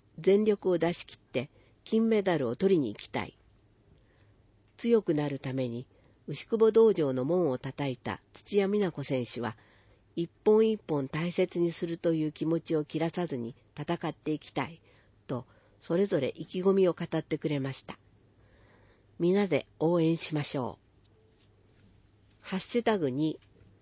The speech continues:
市指定文化財、福田の獅子舞。七月二十一日に、五穀豊穣と悪疫退散を祈願する福田の獅子舞が、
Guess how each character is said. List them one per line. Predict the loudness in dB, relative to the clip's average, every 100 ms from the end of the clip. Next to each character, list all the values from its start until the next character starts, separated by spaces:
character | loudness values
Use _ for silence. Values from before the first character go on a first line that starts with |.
| _ _ -18
市 | -6 -2 -2 -4
指 | -12 -2
定 | 2 4
文 | 4 2 2
化 | -2
財、 | -2 -6 -8 -16 _ _ _ _ _ _
福 | -20 -2 2
田 | 2
の | 2
獅 | 0 -2
子 | -2 -2
舞。 | 0 -2 -4 _ _ _ _ _ _ _ _ _ _
七 | -8 0 2
月 | 0 -4 -4 -4 -6 -4 -4 -4 _ _
二 | -2 0
十 | 0
一 | 0 0 0
日 | 0 -2 -4
に、 | -4 -8 _ _ _ _ _
五 | 2 4
穀 | 4 2 -2
豊 | 2 4 4
穣 | 2 0
と | -2 -4 -4 -14 _ _
悪 | -4 0 4
疫 | 4 2
退 | -2 0
散 | 0 0 2 0
を |
祈 | 0 -2
願 | 0 0 -2
す | -6
る | -8 -8 -14 _ _ _ _
福 | 0 2
田 | 4
の | 2 0
獅 | -2
子 | 0 2
舞 | 2 0
が、 | -2 -6